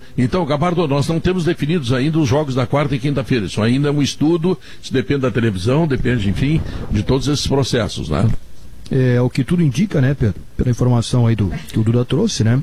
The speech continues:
Speaker 2: Ao que tudo indica, na quarta-feira teremos o jogo do Inter contra o América Mineiro e o Flamengo contra o São Paulo. E na quinta, o Grêmio contra o Cuiabá e o Palmeiras contra o Ceará, né? Esta é a tendência de momento. A confirmação oficial por parte da C B F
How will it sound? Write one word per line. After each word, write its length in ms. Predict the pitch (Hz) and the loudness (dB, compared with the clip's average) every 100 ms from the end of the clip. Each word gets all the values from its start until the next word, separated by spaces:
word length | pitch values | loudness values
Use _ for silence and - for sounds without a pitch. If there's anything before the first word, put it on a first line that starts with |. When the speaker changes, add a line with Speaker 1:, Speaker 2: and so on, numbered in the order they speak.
| - | 0
Speaker 2:
Ao 140 | 139 | -2
que 160 | - 135 | 0 -4
tudo 420 | - 247 277 226 | -2 0 2 2
indica, 480 | 151 101 127 170 233 | 2 2 0 0 0
na 140 | 170 | 0
quarta-feira 800 | - 143 156 147 120 - 131 185 | 0 0 0 0 -2 2 0 2
teremos 300 | 165 127 127 | 0 2 2
o 40 | |
jogo 200 | 107 120 | 2 0
do 120 | 110 117 | 2 2
Inter 280 | 120 135 | 2 0
contra 260 | 131 117 110 | 0 0 2
o 20 | |
América 300 | 117 117 - | 2 2 2
Mineiro 280 | 139 135 143 | 2 2 2
e 20 | |
o 40 | 160 | 0
Flamengo 360 | 170 139 139 | 2 2 2
contra 260 | 139 143 156 | 0 0 0
o 60 | |
São 180 | 139 180 | 0 0
Paulo. 380 | 190 139 110 80 - - - - - | 2 2 2 -2 -8 -12 -12 -10 -2
E 80 | 120 | 2
na 120 | 127 | 2
quinta, 280 | - 147 151 | 2 0 0
o 60 | 127 | 0
Grêmio 300 | 131 139 123 | 2 2 2
contra 260 | 127 131 | 0 2
o 60 | 127 | 2
Cuiabá 500 | 139 143 135 139 208 - - - - - - - | 2 2 2 0 -2 -6 -14 -14 -14 -14 -10 0
e 80 | 151 | 2
o 80 | 170 | 2
Palmeiras 540 | 202 151 151 196 175 | 2 2 2 2 0
contra 280 | 156 175 190 | 0 0 2
o 80 | 175 | 0
Ceará, 520 | - 175 185 135 - - - | 0 0 2 2 0 -4 0
né? 160 | 113 151 - | 2 2 0
Esta 300 | 131 135 180 | 0 2 0
é 20 | |
a 40 | |
tendência 440 | 165 175 151 175 170 | 2 2 2 2 2
de 80 | |
momento. 440 | 170 196 151 117 - - - - - - | 2 4 2 0 -4 -14 -14 -14 -10 -4
A 120 | 151 | 0
confirmação 500 | 285 311 320 277 330 | 0 0 2 2 0
oficial 280 | 269 170 170 | 0 0 0
por 180 | 147 143 | 0 0
parte 280 | 139 143 147 | 2 0 0
da 100 | 131 | 0
C 140 | - | 0
B 100 | 117 | 2
F 280 | 135 196 - | 2 0 -2